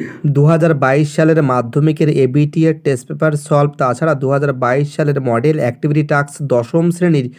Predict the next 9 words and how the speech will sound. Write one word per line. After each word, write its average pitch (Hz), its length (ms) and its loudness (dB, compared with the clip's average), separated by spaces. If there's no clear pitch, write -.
প্রত্যেকটা 165 520 -2
সাবজেক্ট 151 460 0
to 175 160 2
the 190 80 2
point 160 300 2
সলভ 131 280 0
করা 156 200 2
আছে। 165 160 -2
তোমরা 185 200 2